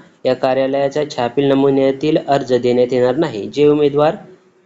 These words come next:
सोळा जुलै रोजी वेळ एक वाजेपर्यंत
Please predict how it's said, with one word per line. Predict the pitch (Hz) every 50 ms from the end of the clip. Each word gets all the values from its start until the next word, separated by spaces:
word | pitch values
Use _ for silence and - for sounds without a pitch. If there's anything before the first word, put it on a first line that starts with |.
| _ _ _ _ _ _ _ _ _ _ _ _ _ -
सोळा | - - 139 139 135 139 143 151 165 - - - - _ _ _ _ _ _ _ _ _ _ _ _ _ _ - 135 120 -
जुलै | 139 147 147 127 110 104 - - - - - - _ _ _ _ -
रोजी | 131 123 131 135 135 131 147 143
वेळ | 135 135 139 139 139 143 - - - - _ _ _ _ _ _ _ _ _ _ _ _ -
एक | 123 123 123 127
वाजेपर्यंत | 135 131 127 - 131 131 135 131 135 143 135 123 107 107 110